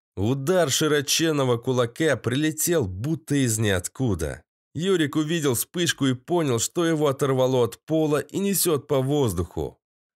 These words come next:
Еда выпала из рук, когда он больно хряснулся в стену. Фанаты налетели, как шакалы, принялись выдирать друг у друга хлеб с сыром и быстро запихивать в рот.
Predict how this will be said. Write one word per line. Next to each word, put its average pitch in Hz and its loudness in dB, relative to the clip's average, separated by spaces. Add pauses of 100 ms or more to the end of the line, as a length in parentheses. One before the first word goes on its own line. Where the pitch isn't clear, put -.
(160)
Еда 139 0
выпала 147 0
из 127 0
рук, 147 -2
когда 143 0
он 139 0
больно 135 0
хряснулся 117 0
в 90 -2
стену. 98 -2 (240)
Фанаты 156 0
налетели, 127 0
как 107 -2
шакалы, 120 0
принялись 147 -2
выдирать 139 0
друг 117 -2
у 120 0
друга 104 0
хлеб 98 -2
с - -2
сыром 107 -2 (140)
и 185 0
быстро 135 0
запихивать 98 -2
в 85 0
рот. 85 -2